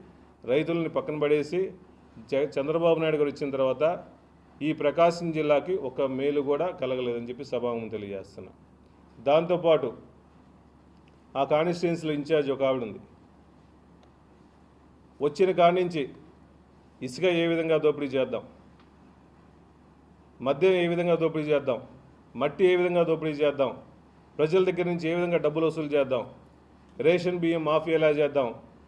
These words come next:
లిక్కర్ మాఫియా ఎలా చేద్దాము, ఇప్పుడు రీసెంట్గా కూడా చేపల చెరువు మీద డబ్బులు వసూలు చేసే పరిస్థితి వచ్చింది. అయ్యా చంద్రబాబు నాయుడు గారు, మీరు వీరాపాలెం గ్రామంకి వచ్చినప్పుడు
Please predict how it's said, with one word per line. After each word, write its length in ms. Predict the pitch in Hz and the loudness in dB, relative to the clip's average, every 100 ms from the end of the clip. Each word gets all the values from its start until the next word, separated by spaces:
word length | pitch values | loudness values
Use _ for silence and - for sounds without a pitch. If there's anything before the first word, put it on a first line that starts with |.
| - 123 | -12 -8
లిక్కర్ 300 | 139 180 160 | -2 -2 0
మాఫియా 300 | 160 160 170 156 | 0 0 2 4
ఎలా 120 | 156 156 151 147 | 4 4 2 0
చేద్దాము, 400 | 147 139 139 123 110 - - - _ - - 135 | -2 0 0 -2 -6 -14 -20 -20 _ -20 -12 -6
ఇప్పుడు 180 | 139 139 | -4 -2
రీసెంట్గా 420 | 160 175 170 165 156 | -2 0 0 2 4
కూడా 180 | 156 151 135 - - - | 4 6 4 -2 -20 0
చేపల 280 | 151 151 156 156 | 4 4 2 -2
చెరువు 220 | 147 147 | -2 -2
మీద 120 | 147 143 | -2 -4
డబ్బులు 200 | 131 135 | -4 -4
వసూలు 180 | 131 131 123 | -6 -6 -6
చేసే 160 | 123 113 | -6 -4
పరిస్థితి 260 | 110 110 107 | -6 -6 -14
వచ్చింది. 280 | - 101 - - - - - - | -14 -14 -16 -20 -20 -20 -20 -4
అయ్యా 180 | 123 156 156 | 2 2 2
చంద్రబాబు 420 | 151 160 156 151 | 0 0 2 2
నాయుడు 200 | 151 143 139 | 2 0 0
గారు, 180 | 123 - - - - _ - | 0 -4 -14 -20 -20 _ -10
మీరు 240 | 135 160 156 | -2 0 2
వీరాపాలెం 500 | 156 170 165 160 160 147 | 2 4 4 4 2 2
గ్రామంకి 380 | 143 151 147 143 | 2 2 0 -2
వచ్చినప్పుడు 460 | 147 139 123 139 | -2 -4 -4 -2